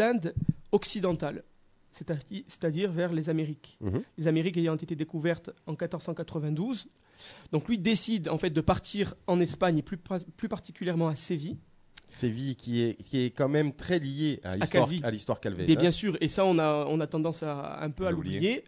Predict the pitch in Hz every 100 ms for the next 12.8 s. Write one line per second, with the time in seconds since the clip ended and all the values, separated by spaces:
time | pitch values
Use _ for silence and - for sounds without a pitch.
0 | - 160 156 147 151 226 165 143 170 160
1 | 151 160 147 165 151 139 170 190 180 143
2 | 92 87 101 107 - 160 156 160 185 180
3 | 170 127 123 151 - 127 - 127 123 110
4 | 123 139 - 147 113 - 160 117 - 143
5 | - _ _ _ 110 101 160 156 160 120
6 | 110 - 135 165 131 120 110 - 113 -
7 | 98 92 78 98 160 147 - - 151 147
8 | 135 208 - 190 156 165 175 156 156 156
9 | 165 165 - 160 156 156 151 156 156 196
10 | 190 175 165 147 170 240 160 139 156 147
11 | 160 151 165 156 - - 175 208 185 165
12 | 151 247 - 165 160 147 180 269